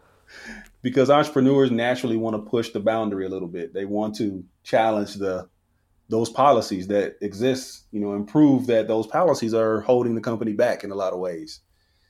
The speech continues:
Uh, it's just, it's just that when you're a boss managing someone like that, <laughs>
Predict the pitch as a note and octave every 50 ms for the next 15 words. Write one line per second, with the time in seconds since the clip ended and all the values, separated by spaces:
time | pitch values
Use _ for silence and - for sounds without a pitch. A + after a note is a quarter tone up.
0 | _ _ _ _ _ _ _ - - F#2 F#2 F#2 F2 F2+ F#2 - - - - F#2+
1 | F#2+ F#2+ G#2 G#2 G#2 - - G2+ G2+ - A2+ A2+ - - A2 G#2+ G2+ G#2 G#2 G#2+
2 | G#2+ A2+ A2 G#2 G2+ A2 A2+ B2+ C3 - - - - - _ A2 G#2+ A2 A#2+ A#2
3 | A#2 B2 B2 - C#3 C3 C3+ C#3+ C#3+ C#3+ C#3+ C#3+ D3 - D#3 E3 F3+ - - _
4 | _ _ _ - - - - - B2+ - -